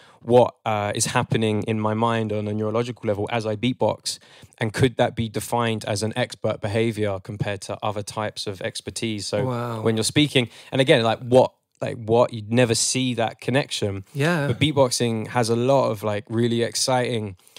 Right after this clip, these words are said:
Speaker 1: sort of uses for the, um, the, the academic world. So, uh,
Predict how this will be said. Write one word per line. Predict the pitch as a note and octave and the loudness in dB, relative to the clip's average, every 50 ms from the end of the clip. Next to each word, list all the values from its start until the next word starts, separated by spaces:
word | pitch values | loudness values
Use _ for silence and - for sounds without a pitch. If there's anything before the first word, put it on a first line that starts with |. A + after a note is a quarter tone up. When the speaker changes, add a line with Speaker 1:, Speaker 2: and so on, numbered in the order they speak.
| - _ | -18 _
Speaker 1:
sort | - - B2+ | -4 -2 -2
of | A2+ G#2+ | -2 -2
uses | A2+ A#2+ C3 D3+ D3 - - - B2+ A2+ G2+ - - | -2 -2 0 2 2 2 2 0 -2 -2 -2 -4 -4
for | - - A#2 A2+ A2+ G#2+ G#2+ G#2 G2+ G2 A2 - _ | -2 0 2 4 4 4 4 2 0 -2 -6 -8 _
the, | A#2+ A2+ A2 A2 G#2 | -6 -4 -2 -2 -2
um, | G#2 G#2 G2+ G2+ G2 G2 G2 G2 - | -2 -4 -6 -8 -10 -12 -14 -16 -10
the, | - G#2+ G#2+ G#2 G2+ - - | -8 -6 -6 -6 -8 -10 -10
the | - - - | -12 -10 -8
academic | A#2+ A#2 - - G#2+ A2 G#2+ G#2+ G#2 - | -8 -8 -8 -6 -4 -4 -2 -4 -4 -2
world. | A2+ A2+ A2 G#2+ G2+ G2 F#2+ - - _ _ _ _ - - _ - | 0 0 2 2 0 -2 -4 -8 -14 _ _ _ _ -20 -20 _ -8
So, | - - A#2+ A#2 A#2 | -2 2 4 4 6
uh, | A2+ A2+ A2+ A2+ A2 A2 G#2 | 6 6 4 4 2 0 -2